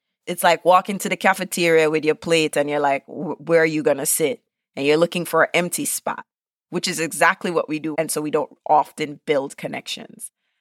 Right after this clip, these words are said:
I know that. And I was able to paint that picture <laughs> because that's what I did. You find a empty seat and you chill right there. We also don't like it because it makes us vulnerable because of the possibility of rejection.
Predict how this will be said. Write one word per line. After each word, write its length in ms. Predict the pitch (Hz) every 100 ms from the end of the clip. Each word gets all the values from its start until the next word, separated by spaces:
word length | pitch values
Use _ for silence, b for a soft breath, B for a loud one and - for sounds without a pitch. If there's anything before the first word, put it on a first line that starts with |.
| _ _ _ _ -
I 140 | 160
know 220 | 175 165 160
that. 240 | 202 202 _ _ _
And 120 | - 165
I 60 |
was 160 | 175 170
able 220 | 175 196
to 100 | 190
paint 280 | - 202 -
that 200 | 180 -
picture 240 | 226 285
<laughs> 0 |
because 260 | 294 247 226
that's 200 | 233 -
what 160 | 208 202
I 140 | 196
did. 340 | 214 254 -
You 100 | -
find 300 | - 175 170
a 200 | 175 170 - _ _ _ -
empty 320 | 196 196 -
seat 340 | - 185 196 175
and 120 | 165
you 220 | 160 131 _
chill 260 | - 277 190
right 200 | 143 -
there. 240 | - - - _ _ _ _ -
We 140 | 220
also 280 | 226 277 277
don't 160 | 208 175
like 200 | 165 190
it 100 | -
because 260 | - 185
it 80 | -
makes 220 | 175 -
us 120 | 175
vulnerable 800 | 160 - 165 220 147 - - - _ _ _
because 680 | 165 - - 139 143 - - -
of 180 | 151 -
the 100 | -
possibility 800 | - - - - - - - -
of 200 | 139 -
rejection. 640 | - - - - - -